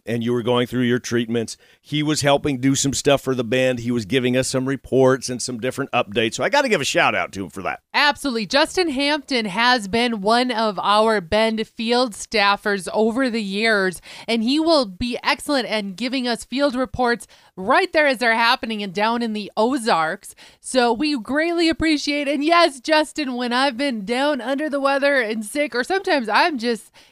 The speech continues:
Speaker 2: got the heck out of here, let's be real, you've been wonderful to step in and help Tigger out.
Speaker 1: So here's the story. The location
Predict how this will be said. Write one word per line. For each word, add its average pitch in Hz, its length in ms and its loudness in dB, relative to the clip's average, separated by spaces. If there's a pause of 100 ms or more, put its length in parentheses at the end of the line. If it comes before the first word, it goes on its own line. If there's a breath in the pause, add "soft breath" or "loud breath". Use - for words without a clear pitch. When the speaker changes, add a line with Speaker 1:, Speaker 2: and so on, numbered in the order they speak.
Speaker 2:
got 262 220 -2
the 180 100 -6
heck 214 260 0
out 262 360 2
of 220 120 0
here, 202 200 0
let's 208 260 4
be 208 180 -2
real, 233 360 0
you've 220 240 -4
been 214 220 -2
wonderful 277 440 2
to 190 80 -8
step 208 380 0
in 196 100 0
and 185 140 -4
help 190 260 2
Tigger 165 400 2
out. 143 360 0
Speaker 1:
So 180 280 4
here's 233 540 2
the 190 140 2
story. 123 600 2
The 113 140 -2
location 147 760 2